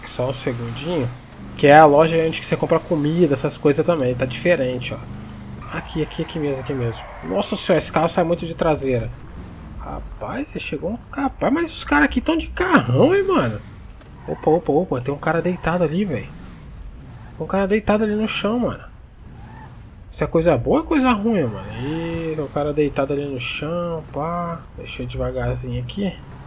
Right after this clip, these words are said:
Vou dar a volta no quarteirão, mano. O cara tá <laughs> deitado, velho. Que parada é aquela, velho? Ele deu meia volta, deu meia volta. De boa, vou voltar aqui. Terminando de falar com vocês, o que é que eu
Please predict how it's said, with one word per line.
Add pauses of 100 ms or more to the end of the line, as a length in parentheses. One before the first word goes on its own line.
(480)
Vou
dar
a
volta
no
quarteirão,
mano.
O
cara
tá
<laughs>
deitado,
velho.
Que
parada
é
aquela,
velho? (1300)
Ele
deu
meia
volta,
deu
meia
volta.
De
boa,
vou
voltar
aqui. (300)
Terminando
de
falar
com
vocês,
o
que
é
que
eu